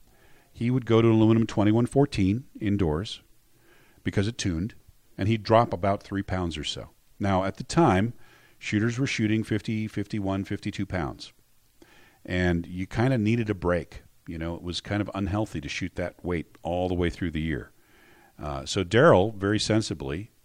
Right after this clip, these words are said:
you know, chose to, to drop weight. And then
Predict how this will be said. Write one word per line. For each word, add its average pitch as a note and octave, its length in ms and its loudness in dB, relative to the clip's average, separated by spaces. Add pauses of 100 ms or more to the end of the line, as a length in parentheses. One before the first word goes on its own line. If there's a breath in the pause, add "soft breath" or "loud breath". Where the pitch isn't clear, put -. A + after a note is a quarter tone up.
(400)
you F#2+ 180 -8
know, D2+ 140 -6
chose E2+ 400 -2
to, F#2+ 300 -4 (460 soft breath)
to F#2+ 80 -6
drop F2 300 0
weight. A#2 360 -2
And G#2+ 160 0
then D#3+ 260 2